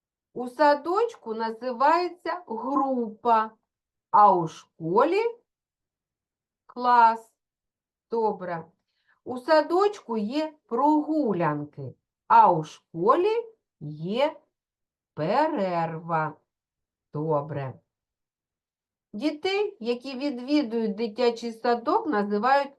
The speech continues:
дошкільнята. А діти, які ходять до школи, їх називають школярі або учні. Молодці!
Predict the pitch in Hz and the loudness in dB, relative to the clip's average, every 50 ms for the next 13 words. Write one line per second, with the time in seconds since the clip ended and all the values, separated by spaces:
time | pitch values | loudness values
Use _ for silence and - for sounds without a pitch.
0 | _ _ _ _ _ _ _ - _ - 160 190 247 311 339 - - - _ 349 | _ _ _ _ _ _ _ -18 _ -4 2 4 4 4 2 -2 -10 -10 _ -4
1 | 359 370 403 381 330 285 277 262 247 - 214 208 202 208 - - 220 214 208 208 | -4 -4 -4 -6 -6 -4 -2 0 2 2 2 2 2 0 -4 -2 -2 -2 -2 -2
2 | 214 - _ _ _ _ _ _ _ _ _ _ _ _ _ _ _ 170 165 147 | -6 -12 _ _ _ _ _ _ _ _ _ _ _ _ _ _ _ -6 -4 -4
3 | 143 147 - _ 147 160 202 262 302 294 - - 185 160 - - 175 175 175 175 | -4 -6 -10 _ -12 -8 -2 0 0 -2 -2 -4 -8 -8 -8 -10 -10 -10 -10 -8
4 | - 208 202 202 - 208 196 190 185 170 160 151 156 147 147 147 - - _ _ | -4 -4 -4 -2 0 0 0 0 -2 -2 -4 -2 -4 -6 -6 -6 -10 -16 _ _
5 | 196 233 294 339 320 262 202 165 147 - _ _ _ 143 139 143 156 170 - - | 0 2 4 4 4 2 -2 -4 -4 -8 _ _ _ -14 -10 -8 -8 -8 -8 -6
6 | 294 330 370 403 392 427 440 392 370 311 - 180 165 151 127 113 - _ _ _ | -4 -4 -2 -2 0 -2 0 4 6 6 6 6 4 -2 -6 -10 -14 _ _ _
7 | _ _ _ _ _ _ _ _ _ - - - _ - 196 196 220 254 302 359 | _ _ _ _ _ _ _ _ _ -20 -20 -20 _ -4 -2 0 2 2 2 2
8 | 403 349 320 240 240 247 262 262 _ _ _ _ _ _ _ _ _ 151 147 - | 2 0 0 -2 -4 -6 -10 -16 _ _ _ _ _ _ _ _ _ 2 2 2
9 | - - 156 160 143 151 196 240 285 302 302 - _ _ _ _ _ _ _ _ | 2 -2 -6 -6 -2 2 4 4 4 4 0 -6 _ _ _ _ _ _ _ _
10 | _ _ _ _ 226 247 240 226 220 - - - - - 160 147 143 139 123 113 | _ _ _ _ -6 -4 -2 -2 -2 -4 -4 -10 -14 -12 -12 -10 -10 -10 -10 -12
11 | 110 - _ _ _ _ _ _ _ _ _ _ _ _ _ _ _ _ _ _ | -14 -18 _ _ _ _ _ _ _ _ _ _ _ _ _ _ _ _ _ _
12 | _ _ _ _ _ _ _ _ _ _ _ - 135 147 156 180 214 277 349 359 | _ _ _ _ _ _ _ _ _ _ _ -12 -6 -2 0 2 2 2 2 0
13 | - - - - 262 254 247 254 | -4 -14 -16 -14 -12 -12 -12 -14